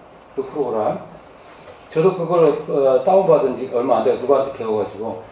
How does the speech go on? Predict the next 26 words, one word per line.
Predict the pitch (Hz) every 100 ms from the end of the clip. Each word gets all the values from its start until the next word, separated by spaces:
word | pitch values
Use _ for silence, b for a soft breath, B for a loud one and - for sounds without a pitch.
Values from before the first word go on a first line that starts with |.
| - -
막 | 120 117
열심히 | 113 156 147
쓰고 | - 185 160
있는데 | 131 135 170
그 | 170
사람 | 165 175 175
딱 | 185
보더니만 | - 160 165 165 160 160 B B B -
막 | 160 -
신기해가지고 | - - 196 180 143 143 131 131 170 143 - - -
제가 | 127 123 120
요령을 | 135 143 135 117
막 | - - - -
빨리 | - - -
가르쳐줬어요. | - - 107 95 - -
그래서 | - 104
"이거 | 101 - -
깔아가지고 | - 143 123 107 139
이렇게 | 107 - -
하시면 | - - 113 107
돼요." | 104 92 - 101 - B B B B B B B -
그래서 | 127 156
필요한 | - 190 170
만큼은 | 147 127 127 117 120 117
쓰셔야 | - 180 160 156 113
한다고. | - 85